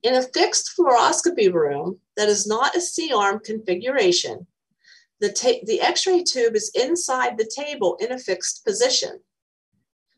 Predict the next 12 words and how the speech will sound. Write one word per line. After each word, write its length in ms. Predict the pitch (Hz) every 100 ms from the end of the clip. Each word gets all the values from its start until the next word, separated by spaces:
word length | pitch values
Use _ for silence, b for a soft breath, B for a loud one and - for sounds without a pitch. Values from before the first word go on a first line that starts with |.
| _
With 200 | 214 214
equipment 640 | 220 - 254 254 302 311 -
that 280 | - 233 -
is 220 | 226 226
a 140 | - 214
C-arm 560 | - - 370 349 262 -
configuration, 1000 | 208 - 196 190 180 165 165 - 175 175
including 540 | 196 190 269 302 311
the 160 | 269 214
mobile 580 | 202 233 359 269 190 -
C-arm 540 | - - 214 196 196
devices, 800 | 220 220 180 170 - - 175 -